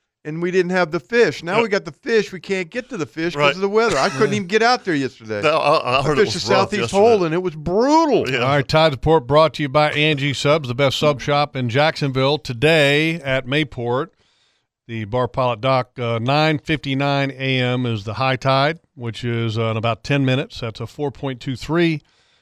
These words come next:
Speaker 3: Three thirty this afternoon is gonna be low tide. That's a point one eight. Tomorrow in the morning, ten forty-three A M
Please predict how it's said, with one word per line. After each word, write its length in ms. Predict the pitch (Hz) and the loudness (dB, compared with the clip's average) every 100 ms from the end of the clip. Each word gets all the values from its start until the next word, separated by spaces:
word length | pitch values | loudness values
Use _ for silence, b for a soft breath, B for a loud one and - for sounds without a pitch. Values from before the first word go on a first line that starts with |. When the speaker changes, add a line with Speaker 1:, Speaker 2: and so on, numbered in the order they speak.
| _ - | _ -6
Speaker 3:
Three 200 | 156 143 | -2 -2
thirty 440 | 165 151 147 143 | 2 2 2 2
this 240 | 123 117 | 0 0
afternoon 640 | 151 147 - 131 143 147 131 | 4 4 2 0 2 2 2
is 80 | |
gonna 160 | 117 127 | 0 0
be 100 | 120 | 0
low 200 | 117 131 | 0 0
tide. 280 | 120 127 120 | 0 0 0
That's 160 | 120 | -2
a 60 | 123 | -4
point 440 | - - 156 151 | -12 -8 -6 -6
one 280 | 123 120 113 | -6 -6 -2
eight. 340 | 123 139 131 - | 0 0 -2 -8
Tomorrow 720 | 127 139 170 151 117 110 135 | -4 0 2 2 2 0 -4
in 140 | 123 | -4
the 80 | 120 | -2
morning, 680 | 123 156 143 117 113 131 127 _ | 0 0 2 0 -2 -4 -8 _
ten 220 | - 170 170 | -2 0 0
forty-three 880 | - 160 160 147 123 165 160 151 - | -2 0 0 -2 -4 -4 -2 -2 -2
A 280 | 156 156 139 | 0 2 4
M 400 | 113 113 135 | 2 0 -2